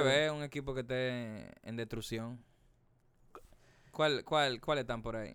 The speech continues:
Speaker 2: Hay equipos que están jodidos.
Speaker 1: Pero
Speaker 2: No, y
Speaker 1: que
Speaker 2: le dan, y le dan acciones, Luis, eh. Le dan acciones porque le, te conviene tener a la figura de LeBron ahí.
Speaker 1: No, claro. Pero Charlotte ya está cogido.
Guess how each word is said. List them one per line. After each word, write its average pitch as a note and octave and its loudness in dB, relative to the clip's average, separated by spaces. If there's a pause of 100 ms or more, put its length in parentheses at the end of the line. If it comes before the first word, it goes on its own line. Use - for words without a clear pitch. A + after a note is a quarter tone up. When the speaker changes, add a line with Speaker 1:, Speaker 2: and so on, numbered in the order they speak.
(120)
Speaker 2:
Hay B2+ -4
equipos B2+ -8
que B2+ -6
están B2 -8
jodidos. C#3+ -6 (360)
Speaker 1:
Pero D3+ 8
Speaker 2:
No, B3+ 8
y B3 8
Speaker 1:
que - 8
Speaker 2:
le G#3+ 10
dan, G3+ 8
y F#3 -2
le F#3 6
dan A#3 2
acciones, G3 -2
Luis, D#3 0
eh. B2 -2 (480)
Le C#3+ 2
dan F3 6
acciones G#3 2
porque D#3+ 2
le, D#3 4
te D3 -6
conviene D#3+ 2
tener C#3+ -2
a - 2
la D#3+ 2
figura D#3+ -2
de D#3 0
LeBron D3 -2
ahí. D3+ -6 (200)
Speaker 1:
No, F#3+ -10
claro. D3 0 (520)
Pero F#3 4
Charlotte F3+ 6
ya A3+ 6
está G3+ 2
cogido. C3+ 0